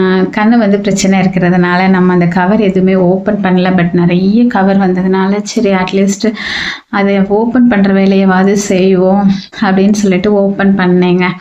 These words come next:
அப்படி ஓப்பன் பண்ணும்போது பார்த்தீங்க அப்படின்னாக்க, ஒண்ணு, ரெண்டு, மூணு, நாலு, அஞ்சு, ஆறு, ஏழு, ஏழு கவருக்குள்ள வந்து எனக்கு அவங்க விதை அனுப்பி வச்சிருந்தாங்கங்க.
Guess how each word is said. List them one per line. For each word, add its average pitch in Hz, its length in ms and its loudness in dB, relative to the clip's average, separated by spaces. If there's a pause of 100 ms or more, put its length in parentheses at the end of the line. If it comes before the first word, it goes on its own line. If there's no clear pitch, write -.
(540)
அப்படி 202 200 0
ஓப்பன் 240 500 2
பண்ணும்போது 202 560 2
பார்த்தீங்க 190 380 0
அப்படின்னாக்க, 180 760 0 (520)
ஒண்ணு, 208 800 4 (840)
ரெண்டு, 208 460 2
மூணு, 208 460 2
நாலு, 202 680 2
அஞ்சு, 202 600 2
ஆறு, 190 540 2
ஏழு, 185 540 0 (380)
ஏழு 269 320 2
கவருக்குள்ள 190 680 0
வந்து 190 340 2
எனக்கு 226 400 2
அவங்க 190 240 0
விதை 185 280 0
அனுப்பி 175 340 0
வச்சிருந்தாங்கங்க. 185 720 0